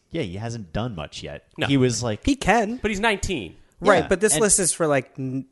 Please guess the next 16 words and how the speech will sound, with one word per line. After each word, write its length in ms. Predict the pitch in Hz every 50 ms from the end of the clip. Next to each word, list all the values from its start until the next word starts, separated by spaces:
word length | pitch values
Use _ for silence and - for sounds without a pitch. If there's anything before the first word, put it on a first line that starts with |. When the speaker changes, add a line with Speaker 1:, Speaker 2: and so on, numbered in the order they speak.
| _ _ -
Speaker 2:
Right 100 | 135 127 - - 180
Speaker 3:
based 160 | 214 - 202
Speaker 2:
now. 80 | 208 233
Speaker 3:
on 100 | 233 220
evidence. 680 | - 147 139 123 131 127 123 127 151 - - - - - _ _ _ _ _
Speaker 2:
Right. 220 | - 98 82 - - - _ - - _ - - - - - _ _ - -
Speaker 3:
What 420 | - 135 147 147 151 147 - - _ _ _ _ - - _ _ _ _ _ _ _ _ _ _ -
they 180 | 143 135 131
do 160 | 127 120 139
Speaker 2:
Okay. 120 | 135 139 139
Speaker 3:
on 80 | 131
a 60 | 131 127
basketball 540 | 113 127 120 117 107 - - 127 151 196
Speaker 2:
Okay. 120 | - - -
Speaker 3:
court. 200 | 139 127 123 - - _ -
Speaker 2:
Okay. 300 | 139 - - 87 80